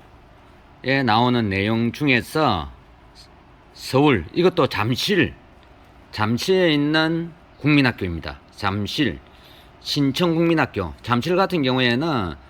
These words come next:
원래 여기 보면은 섬이라고 나옵니다. 그래서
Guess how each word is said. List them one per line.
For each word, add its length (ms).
원래 500
여기 160
보면은 460
섬이라고 640
나옵니다. 540
그래서 460